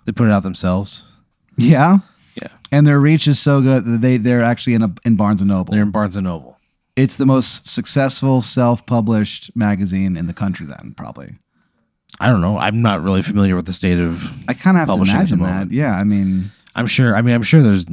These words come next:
Speaker 1: I'm sure there's not.
Speaker 2: Self-published for sure.
Speaker 1: There's gotta be somebody who publishes something that's, I, I don't, I wouldn't know.
Speaker 2: Right.
Speaker 1: I mean, I'm,
Speaker 2: Okay,
Speaker 1: we're not,
Speaker 2: well.
Speaker 1: we don't work in magazines.
Speaker 2: No.
Speaker 1: So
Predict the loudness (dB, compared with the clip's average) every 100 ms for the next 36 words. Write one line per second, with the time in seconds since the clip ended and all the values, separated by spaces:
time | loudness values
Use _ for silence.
0 | -6 -6 -4 -2 -2 -2 0 0 0 0
1 | 0 0 -4 -8 -8 -6 -4 -2 -2 -2
2 | -2 -2 -2 0 0 0 -2 -6 -4 -6
3 | -6 -10 -16 _ _ _ _ _ -6 -6
4 | -6 -8 -8 -14 _ -20 -10 -6 -4 -2
5 | 0 0 -2 -2 -2 -4 -6 -4 -2 -2
6 | -2 0 0 2 0 0 -2 -4 -12 _
7 | -20 -10 0 0 0 -2 -2 -4 -6 -14
8 | -18 -20 -16 -4 -2 0 -2